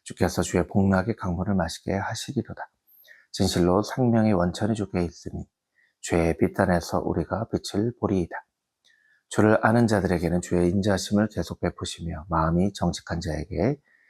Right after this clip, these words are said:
주의 공의를 베푸소서. 교만한 자의 발이 내게 이르지 못하게 하시며,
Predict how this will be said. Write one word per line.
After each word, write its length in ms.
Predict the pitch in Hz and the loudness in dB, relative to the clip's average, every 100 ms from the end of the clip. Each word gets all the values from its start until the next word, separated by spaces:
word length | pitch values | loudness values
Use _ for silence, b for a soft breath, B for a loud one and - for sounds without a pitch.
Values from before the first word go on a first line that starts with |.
| b | b
주의 220 | - - 78 | -10 -4 -2
공의를 380 | - 85 101 | 0 0 2
베푸소서. 640 | 104 - - - - - - - | 0 -4 -8 -8 -10 -12 -18 -4
교만한 360 | 87 87 85 | 0 2 0
자의 220 | 82 80 - | -2 -4 -2
발이 440 | - 87 123 139 | -4 0 0 0
내게 220 | - 87 87 | -2 -2 0
이르지 280 | 95 98 110 | 0 2 0
못하게 400 | 98 - 87 87 | -2 -6 -6 -6
하시며, 260 | - - | -6 -8